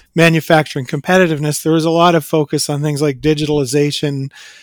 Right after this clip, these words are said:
labor-saving technologies like automation, Industry five point oh, which hasn't been coming into the region, in part because we're overly reliant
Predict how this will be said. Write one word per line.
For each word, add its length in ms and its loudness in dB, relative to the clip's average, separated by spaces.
labor-saving 800 2
technologies 760 -2
like 140 -4
automation, 800 -2
Industry 420 -4
five 320 -4
point 280 -6
oh, 300 0
which 200 0
hasn't 460 2
been 140 -2
coming 320 -2
into 180 0
the 100 0
region, 380 -2
in 160 -4
part 380 2
because 520 -2
we're 240 2
overly 480 4
reliant 560 0